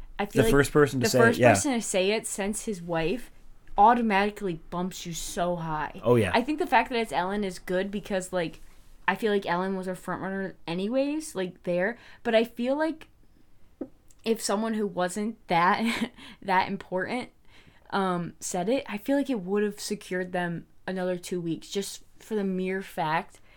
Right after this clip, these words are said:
Speaker 1: that they were the first person since his wife to do it. Like,
Speaker 2: Mm-hmm.
Speaker 1: that's a, that's a big power move. And respect.
Speaker 2: Respect.
Speaker 1: I love it.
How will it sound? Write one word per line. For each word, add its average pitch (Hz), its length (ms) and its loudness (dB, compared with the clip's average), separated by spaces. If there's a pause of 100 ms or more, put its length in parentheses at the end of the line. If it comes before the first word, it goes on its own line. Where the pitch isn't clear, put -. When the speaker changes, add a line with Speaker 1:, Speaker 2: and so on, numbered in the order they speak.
(180)
Speaker 1:
that 196 180 -2
they 196 100 2
were 185 140 0
the 185 80 -4
first 180 280 -6
person 175 320 -8
since 180 280 -8
his 170 120 -12
wife 160 220 -6
to - 80 -14
do 165 180 -4
it. - 160 -8 (200)
Like, 208 160 2
Speaker 2:
Mm-hmm. - 20 2
Speaker 1:
that's 262 160 -2
a, 349 60 -8 (160)
that's 311 180 -6
a 254 80 -6 (220)
big 208 420 0
power 156 440 2
move. 151 580 -8 (800)
And 214 140 -4
respect. - 640 -2 (360)
Speaker 2:
Respect. - 400 -12
Speaker 1:
I 214 60 -2
love 254 220 -4
it. - 160 -6